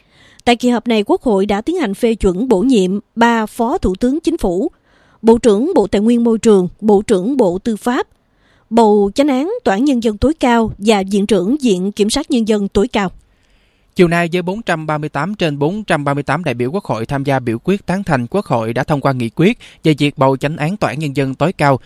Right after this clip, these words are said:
Speaker 2: nhiệm kỳ hai nghìn không trăm hai mươi mốt hai nghìn không trăm hai mươi sáu đối với ông Lê Minh Trí. Theo quy định của Hiến pháp nước Cộng hòa Xã hội Chủ nghĩa Việt Nam,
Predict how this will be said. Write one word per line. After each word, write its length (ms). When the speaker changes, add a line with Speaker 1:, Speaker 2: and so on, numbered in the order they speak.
Speaker 2:
nhiệm 140
kỳ 160
hai 140
nghìn 160
không 160
trăm 160
hai 140
mươi 120
mốt 200
hai 100
nghìn 120
không 120
trăm 160
hai 80
mươi 100
sáu 340
đối 220
với 80
ông 180
Lê 140
Minh 160
Trí. 320
Theo 120
quy 100
định 160
của 100
Hiến 160
pháp 220
nước 140
Cộng 140
hòa 140
Xã 120
hội 180
Chủ 160
nghĩa 180
Việt 280
Nam, 200